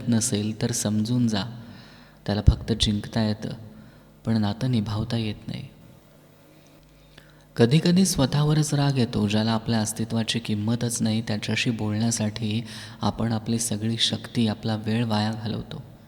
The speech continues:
आजकाल सगळेच फक्त स्वतःसाठीच जगतात.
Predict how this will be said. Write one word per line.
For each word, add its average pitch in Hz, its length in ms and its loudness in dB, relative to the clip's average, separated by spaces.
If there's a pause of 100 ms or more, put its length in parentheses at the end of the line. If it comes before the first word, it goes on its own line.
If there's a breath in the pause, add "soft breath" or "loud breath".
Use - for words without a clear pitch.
(1200 loud breath)
आजकाल 127 300 6
सगळेच 147 640 4
फक्त - 240 6
स्वतःसाठीच 131 1000 2
जगतात. - 420 -2